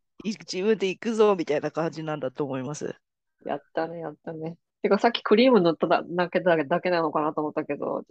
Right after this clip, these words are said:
Speaker 2: そんなことない。なんかね、右手のシワの方が深いです、どっちかっていうと。
Speaker 1: うん。
Speaker 2: 左手よりも。
Speaker 1: で、あってシワ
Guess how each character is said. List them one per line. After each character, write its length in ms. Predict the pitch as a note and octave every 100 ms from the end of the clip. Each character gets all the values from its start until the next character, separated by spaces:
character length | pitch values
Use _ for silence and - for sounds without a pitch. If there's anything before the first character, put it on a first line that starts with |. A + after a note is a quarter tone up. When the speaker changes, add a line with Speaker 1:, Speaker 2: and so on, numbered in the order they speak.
| -
Speaker 2:
そ 60 | F#3+
ん 40 |
な 60 | F#3
こ 140 | F#3
と 80 | D3
な 200 | D3 -
い。 80 | - _ -
な 100 | F3+
ん 40 |
か 100 | E3
ね、 160 | D#3+ D#3
右 280 | E3+ F3+ G3
手 140 | G3+
の 400 | F#3+ F#3 F3 F3 -
シ 160 | - G3
ワ 100 | F#3
の 120 | F3+
方 80 | D#3+
が 60 | E3+
深 320 | - - E3
い 80 | D#3+
で 100 | -
す、 80 | -
ど 80 | -
っ 40 |
ち 60 | -
か 120 | -
っ 20 | -
て 60 | -
い 20 |
う 40 | -
と。 100 | -
Speaker 1:
う 20 | F3
ん。 200 | E3+ E3 - -
Speaker 2:
左 20 |
手 80 | F3+
よ 0 |
り 60 |
も。 60 | A#3+
Speaker 1:
で、 40 |
あ 20 | C#4+
っ 80 |
て 100 | -
シ 220 | G#3+ -
ワ 120 | B3